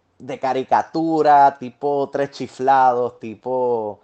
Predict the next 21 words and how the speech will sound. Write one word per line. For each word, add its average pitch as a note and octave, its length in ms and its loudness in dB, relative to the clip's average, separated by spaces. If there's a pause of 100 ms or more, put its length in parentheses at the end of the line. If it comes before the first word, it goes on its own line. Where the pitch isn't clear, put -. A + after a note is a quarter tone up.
(320)
eh, G#2 640 -8
Benny C3+ 440 -4
Hill, C3+ 480 -6 (520)
a C#3+ 100 -4
mí F3 120 -4
no, G#3+ 340 0 (240)
no D#3 160 -4
me A3 140 -2
gusta. C#3+ 840 0
Am, B2 460 -8
hay D3 200 -2
uno A#3 160 -2
que B3 80 0
otro A#3 220 -2
chistecito G#3+ 1400 -6
aquí F3+ 300 -4
y G#3+ 60 0
allá, G3 680 0 (240)
comedia D3+ 480 -2
física E3 840 0
que C3 420 -2